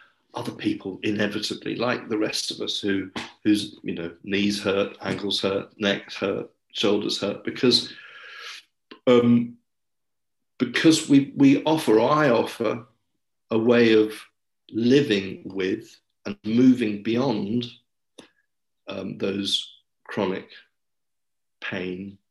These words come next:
conditions in a way that is empowering, in a way that hands over,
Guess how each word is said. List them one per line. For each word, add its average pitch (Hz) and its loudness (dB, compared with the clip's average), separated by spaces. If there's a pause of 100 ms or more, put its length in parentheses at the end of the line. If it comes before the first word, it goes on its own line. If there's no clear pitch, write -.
(440)
conditions 101 -8 (640)
in 120 2
a 120 6
way 131 4
that 135 0
is 104 0
empowering, 120 -6 (2500)
in 120 2
a 120 6
way 131 6
that - 0 (380)
hands 143 -2
over, 139 0